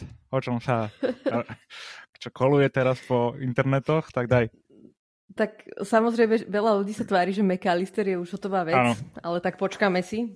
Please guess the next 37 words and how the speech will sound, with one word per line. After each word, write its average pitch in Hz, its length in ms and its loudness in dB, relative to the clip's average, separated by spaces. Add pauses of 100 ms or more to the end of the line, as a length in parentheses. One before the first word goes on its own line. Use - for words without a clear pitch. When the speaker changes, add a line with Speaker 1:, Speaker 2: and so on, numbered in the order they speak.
Speaker 2:
že 190 180 -8
či 190 140 -6
naozaj 185 420 0
je 185 120 -2
to 190 100 -10
hotová 190 340 -2
vec. 233 380 -4 (640)
No 220 220 2
a 226 120 6
dneska 254 560 0
tak 247 200 -4
najviac 254 360 2
sa - 100 -6
spomína 247 540 0
ten 233 220 0
Kepren 254 420 2
Turam. 202 480 0 (1400)
Ako 190 280 -4
myslím, 190 240 2
že 190 140 4
je 185 80 0
defenzívny 202 500 2
záložník, 196 560 2
takže, 196 320 -2
e, 190 200 0 (280)
som - 240 -2
rada, 180 220 0
že 185 100 -2
sa 175 220 -2
aj 170 320 -2
tým, 196 400 0 (420)
tým, 190 160 -2 (360)
tým 208 140 2
smerom 202 380 2
pozeráme. 208 600 0 (540)
No 202 180 0
a 208 40 6